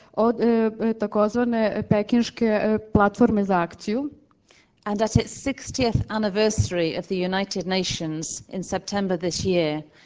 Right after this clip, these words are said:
Speaker 2: a major summit will review progress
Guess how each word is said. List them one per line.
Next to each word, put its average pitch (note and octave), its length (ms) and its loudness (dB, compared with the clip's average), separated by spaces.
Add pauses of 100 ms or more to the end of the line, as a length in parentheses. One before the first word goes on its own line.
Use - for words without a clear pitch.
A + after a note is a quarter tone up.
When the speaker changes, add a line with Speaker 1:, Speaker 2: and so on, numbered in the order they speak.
(140)
Speaker 2:
a - 100 -4
major B3 340 4
summit G#3 680 0
will G3 140 -2
review G3 340 2 (120)
progress F#3+ 600 0